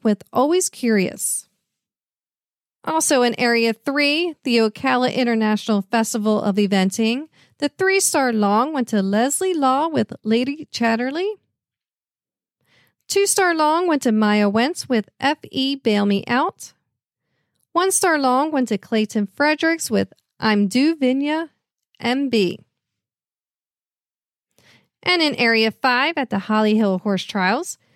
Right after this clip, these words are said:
Beginner Novice Horse went to Laura McAvee with Visconti.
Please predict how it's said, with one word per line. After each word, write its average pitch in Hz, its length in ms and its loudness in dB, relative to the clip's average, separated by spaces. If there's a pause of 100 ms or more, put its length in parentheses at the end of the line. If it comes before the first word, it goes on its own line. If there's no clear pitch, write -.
(180)
Beginner 302 380 0
Novice 269 400 0
Horse 269 400 0
went 226 160 0
to 214 100 0
Laura 208 400 2
McAvee 285 720 -2 (300)
with 202 280 0
Visconti. 220 840 -4